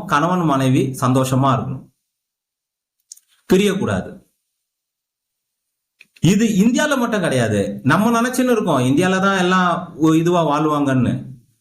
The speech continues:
வெளிநாட்டுல இருக்கிறவங்க இதை விட ரொம்ப ஸ்ட்ராங்கா இருக்கிறாங்க. ஒரு, ஒருத்தரை கட்டினா கடைசி வரைக்கும் அவரோட வாழணும்ன்ற ஒரு இதுல இருக்கிறாங்க.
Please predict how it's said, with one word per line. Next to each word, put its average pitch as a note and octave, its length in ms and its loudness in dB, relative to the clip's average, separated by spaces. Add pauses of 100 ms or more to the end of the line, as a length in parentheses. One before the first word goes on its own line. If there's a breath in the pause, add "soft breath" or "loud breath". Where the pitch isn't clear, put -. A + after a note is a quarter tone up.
(200)
வெளிநாட்டுல C#4 640 2
இருக்கிறவங்க A#3+ 440 0
இதை A3 180 0
விட C#4+ 260 4
ரொம்ப A3 240 0
ஸ்ட்ராங்கா F#3+ 360 0
இருக்கிறாங்க. G#2+ 400 -2 (520)
ஒரு, C#3 240 4
ஒருத்தரை D3+ 360 0
கட்டினா A3+ 400 -2
கடைசி G3 300 -2
வரைக்கும் G3 300 2
அவரோட E3 300 2
வாழணும்ன்ற F3 640 0 (260)
ஒரு C3+ 260 2
இதுல D#3 300 2
இருக்கிறாங்க. A2+ 420 -2